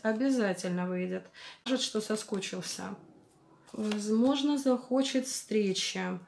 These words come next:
Вот здесь идёт опять манипуляция, но оно, а, ослаблено немножко. Возможно, здесь вот воздействие ещё может влиять на принятие решения. Воздействие вот этого третьего лица, этой особы.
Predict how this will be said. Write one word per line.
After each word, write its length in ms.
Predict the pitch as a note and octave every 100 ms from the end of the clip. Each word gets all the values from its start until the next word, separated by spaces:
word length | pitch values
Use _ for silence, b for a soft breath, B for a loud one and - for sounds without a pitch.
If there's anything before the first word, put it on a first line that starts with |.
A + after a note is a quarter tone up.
| - _ _ _ _ _ - B B -
Вот 80 | G3
здесь 200 | G3+ G#3
идёт 160 | G3
опять 320 | G3+ G3+ F3+ -
манипуляция, 720 | F#3+ F#3+ A#3 D#4+ E4 G3+ F#3+
но 200 | G#3 A3+
оно, 240 | A#3+ B3+ A3+
а, 400 | G3+ G3+ G3+ -
ослаблено 760 | - A3 G3+ F#3 F#3 F#3 F#3+ - -
немножко. 680 | G3+ G3 G3 F#3+ - F#3 F#3+ - - - B B B B B B -
Возможно, 480 | G#3+ A3 B3+ A#3+ G#3+
здесь 260 | G#3 A3
вот 160 | G#3+ G3+
воздействие 640 | G#3+ G3+ G#3+ G3+ - F#3
ещё 220 | F3+ - F#3
может 340 | F3+ F3+ -
влиять 480 | G3 G3+ A#3+ B3+ B3+
на 180 | G3+ G3+
принятие 600 | G3+ G3+ F#3+ F#3 G3 G3
решения. 580 | F#3+ - G3+ G3 G3 G3 _ _ _
Воздействие 580 | A3 A3 G#3+ B3 B3 G#3+
вот 160 | G3+ G3+
этого 280 | G#3+ G#3+ G#3
третьего 420 | A3+ G#3 - G#3+
лица, 480 | G#3 G3+ - G3 F#3+ -
этой 300 | F#3+ G#3 G3+
особы. 440 | - - F2+ -